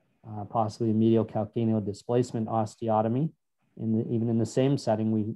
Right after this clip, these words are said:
oftentimes do both. I did two cases yesterday of a combination of both the medial calcaneal displacement and Evans lateral column lengthening. So what are the outcomes with a talocalcaneal joint if we're actually doing a posterior facet?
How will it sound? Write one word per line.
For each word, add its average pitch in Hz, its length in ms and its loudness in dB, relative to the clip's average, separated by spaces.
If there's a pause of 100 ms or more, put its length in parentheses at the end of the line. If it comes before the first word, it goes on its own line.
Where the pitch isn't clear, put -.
oftentimes 110 600 -2
do 113 120 0
both. 110 460 2
I 107 80 -8
did 104 260 -6
two 143 140 -2
cases 113 420 -4
yesterday 107 520 -4
of 104 100 -4 (260)
a 110 100 -6
combination 110 760 0
of 107 160 -2 (500)
both 110 180 0
the 113 60 -4
medial 107 320 2
calcaneal 107 500 -2
displacement 104 560 -4
and 104 160 -10
Evans 107 380 -2
lateral 107 280 2
column 104 360 -4
lengthening. 104 480 -8 (2250)
So - 100 0
what 170 120 8
are 175 40 8
the 156 140 8
outcomes 151 460 4
with 131 120 2
a 123 40 -2
talocalcaneal 135 1000 2
joint 107 300 -4
if 101 120 -8
we're 110 100 -4
actually 110 280 -2
doing 113 220 0
a 107 40 -2
posterior 110 500 -6
facet? 131 380 -6